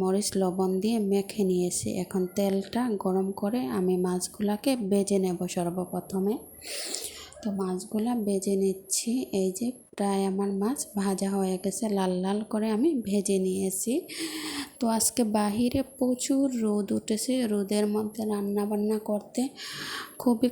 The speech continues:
কষ্ট হয়। খেতে হলে তো অবশ্যই রান্না বান্না করতেই হয় এবং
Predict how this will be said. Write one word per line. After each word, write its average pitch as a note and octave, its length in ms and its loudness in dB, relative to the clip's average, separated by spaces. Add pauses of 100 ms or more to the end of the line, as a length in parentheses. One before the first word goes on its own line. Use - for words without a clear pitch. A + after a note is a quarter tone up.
কষ্ট A3 300 2 (120)
হয়। A#3+ 200 2 (240)
খেতে G3+ 380 2
হলে A#3 180 2 (100)
তো C4 60 -2 (120)
অবশ্যই G3+ 500 0
রান্না G#3 300 2
বান্না A3 300 0 (160)
করতেই G#3+ 520 0 (100)
হয় B3 200 0 (580)
এবং G3 180 4